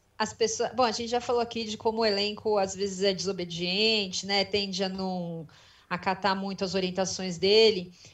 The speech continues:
E eu tô percebendo que o elenco tá fazendo piadinhas com ele agora, que é uma coisa um pouco inédita, né? Acho que poucas vezes aconteceu isso. Ontem ele apareceu, eles falaram, "Tá cheiroso, Tadeu", tá? Daí ele até ficou meio assim, "Ah, deu pra sentir daí e tal." Enfim, ele levou numa boa, mas assim,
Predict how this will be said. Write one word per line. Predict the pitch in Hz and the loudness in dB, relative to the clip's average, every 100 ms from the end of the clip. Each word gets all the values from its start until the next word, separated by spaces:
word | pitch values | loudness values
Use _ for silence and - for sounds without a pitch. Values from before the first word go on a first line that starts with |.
| _ | _
E | 247 | 0
eu | 294 | 2
tô | 381 | 2
percebendo | 269 240 226 269 | 2 2 2 4
que | 285 | 4
o | |
elenco | 254 269 294 | 6 2 0
tá | 277 | -2
fazendo | 277 294 285 | -2 -4 0
piadinhas | 311 330 240 202 277 311 190 - | 2 2 0 -4 -2 0 0 -2
com | - 190 | -4 -2
ele | 180 175 | 0 2
agora, | 180 175 165 165 | 2 2 0 -2
que | 208 | 0
é | 226 | 0
uma | 247 | 0
coisa | 269 311 | -2 -2
um | 359 | -2
pouco | 370 370 403 403 | -4 0 2 4
inédita, | 415 415 370 247 220 - 208 190 | 4 6 8 8 6 2 0 4
né? | 202 196 | 4 4
Acho | 190 | 0
que | - | -4
poucas | 214 220 285 277 233 | -2 0 0 -2 -2
vezes | 202 202 214 214 208 | 2 4 4 0 -4
aconteceu | 214 214 196 196 185 | -2 -4 -4 -2 -2
isso. | 185 220 - 233 - - - - | -2 -4 -8 -12 -16 -20 -20 -2
Ontem | 208 220 233 | 0 6 6
ele | 214 | 6
apareceu, | 214 214 208 - 220 | 6 4 2 2 2
eles | 220 - | 2 0
falaram, | 202 202 | -2 -2
"Tá | 196 220 | -2 0
cheiroso, | - 233 190 220 262 214 | 4 6 8 8 8 4
Tadeu", | 214 208 185 196 190 165 | 2 2 2 2 4 2
tá? | 165 208 208 | 0 0 0
Daí | 190 | 0
ele | 196 | 0
até | 196 220 | -2 -4
ficou | - 220 | -4 -2
meio | 208 | 0
assim, | 190 - 208 196 | 0 -2 -4 -2
"Ah, | 247 | 0
deu | 233 220 | 2 2
pra | 214 | 2
sentir | 214 196 220 | -2 -4 -2
daí | 190 175 175 214 | 2 2 2 0
e | 202 | -2
tal." | 202 202 208 180 | 0 2 2 0
Enfim, | 214 - 202 | -4 -2 0
ele | 165 190 | 0 0
levou | 220 247 | 0 -2
numa | 262 269 | 0 0
boa, | 247 247 | 4 4
mas | 214 208 | 4 2
assim, | 214 - 220 | 0 -2 -4